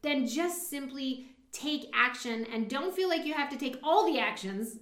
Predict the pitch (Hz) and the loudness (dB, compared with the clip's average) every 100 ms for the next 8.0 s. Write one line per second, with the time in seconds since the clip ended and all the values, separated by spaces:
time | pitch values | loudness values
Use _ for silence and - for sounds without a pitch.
0 | - 220 220 330 349 - 247 262 277 - | -6 0 4 4 0 -4 -6 -6 -8 -10
1 | - - 220 220 214 196 - 202 185 - | -12 -8 -6 -4 -4 -4 -6 -6 -6 -6
2 | 208 196 202 - 214 196 185 180 170 - | -8 -6 -6 -6 -4 -2 -2 -4 -6 -18
3 | - 240 240 - 262 254 - 247 269 254 | -6 -4 -4 -4 -4 -6 -8 -6 -4 -2
4 | 226 196 233 254 254 - 254 208 196 220 | -2 0 2 2 0 -4 -2 0 -2 -4
5 | 208 190 190 208 208 202 180 180 175 - | -4 -2 0 0 -2 -6 -4 -4 -4 -6
6 | 269 302 - - - 233 - 226 233 233 | -6 -6 -10 -18 -12 -8 -4 0 0 0
7 | 233 220 214 - 208 233 311 294 - | -2 -2 -6 -4 -4 -2 -2 -6 -14